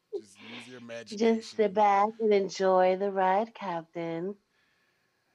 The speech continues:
Speaker 1: Uh, you know what? Nah,
Speaker 2: Okay.
Speaker 1: I'll say, I'll say,
Speaker 2: Yeah,
Speaker 1: I'll say,
Speaker 2: okay.
Speaker 1: <laughs> I'll say, I'll say the sexual shit for, for next time. Um, anyway,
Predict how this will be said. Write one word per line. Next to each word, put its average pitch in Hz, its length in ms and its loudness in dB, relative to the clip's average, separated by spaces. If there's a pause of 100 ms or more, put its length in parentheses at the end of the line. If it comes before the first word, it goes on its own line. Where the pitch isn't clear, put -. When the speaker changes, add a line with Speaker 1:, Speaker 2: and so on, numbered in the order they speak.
(600)
Speaker 1:
Uh, 85 720 -14 (1400)
you 117 60 -20
know 110 100 -20
what? 135 180 -16 (440)
Nah, 208 60 -12 (100)
Speaker 2:
Okay. 440 260 0
Speaker 1:
I'll 359 220 8
say, 214 180 6
I'll 196 160 10
say, 202 200 8
Speaker 2:
Yeah, 247 220 8
Speaker 1:
I'll 190 220 8
say, 214 160 4
Speaker 2:
okay. 226 640 6 (120)
Speaker 1:
<laughs> - 100 -10
I'll 214 160 4
say, 214 260 4 (540)
I'll 190 140 4
say 180 220 2
the 180 60 0
sexual 175 440 -2
shit 453 260 -2 (200)
for, 302 180 -10 (720)
for 240 120 -14
next 262 260 -10
time. 107 400 -6 (880)
Um, 605 580 -2 (840)
anyway, 269 1040 -6